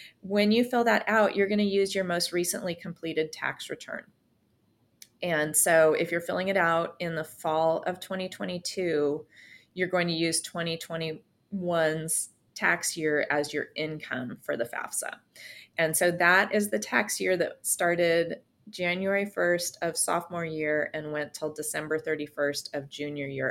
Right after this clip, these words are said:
of high school. So by December thirty-first of sophomore year of high school, you need to have recognized all the income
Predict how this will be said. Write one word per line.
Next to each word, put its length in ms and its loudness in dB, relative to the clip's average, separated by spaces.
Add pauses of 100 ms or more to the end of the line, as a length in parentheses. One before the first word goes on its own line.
of 120 -6
high 140 -8
school. 360 -10 (880)
So 580 4 (1300)
by 260 8
December 500 4
thirty-first 840 2 (100)
of 260 0
sophomore 480 0
year 240 2
of 80 -4
high 140 2
school, 360 0
you 200 -2
need 220 -4
to 120 -2
have 160 0
recognized 680 -4
all 180 0
the 160 -2
income 540 -6